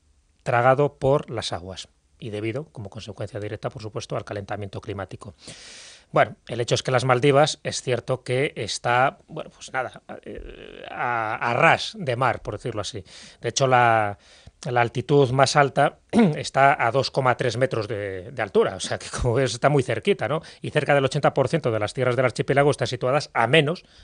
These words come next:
de un metro por encima del nivel del mar, esto es decir, nada. Cualquier subida que haya, pues puede arrasar, eh, las viviendas y hacer ya imposible la vida en este archipiélago. Como lo están viendo,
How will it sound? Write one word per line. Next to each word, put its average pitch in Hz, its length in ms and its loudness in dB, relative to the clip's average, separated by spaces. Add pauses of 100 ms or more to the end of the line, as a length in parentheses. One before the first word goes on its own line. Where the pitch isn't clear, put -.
de 139 140 -4
un 123 80 -2
metro 139 260 -2
por 127 120 -6
encima 131 260 -4
del 110 140 -4
nivel 107 220 -6
del 98 140 -10
mar, 147 240 -4
esto - 160 -18
es 104 60 -12
decir, 104 260 -12
nada. 104 300 -6 (420)
Cualquier 120 540 -2
subida 135 440 -2
que 131 140 -2
haya, 156 260 -2 (520)
pues 107 280 -10
puede 117 560 -2
arrasar, 120 680 2
eh, 113 200 -4
las 104 160 -6
viviendas 117 520 -2
y 139 100 -4
hacer 110 320 -4
ya 110 200 -2 (640)
imposible 120 600 -4
la 107 80 0
vida 101 300 -2 (160)
en 120 100 -8
este 113 160 -8
archipiélago. 127 420 -4
Como 127 240 0
lo 120 120 0
están 175 260 2
viendo, 165 400 2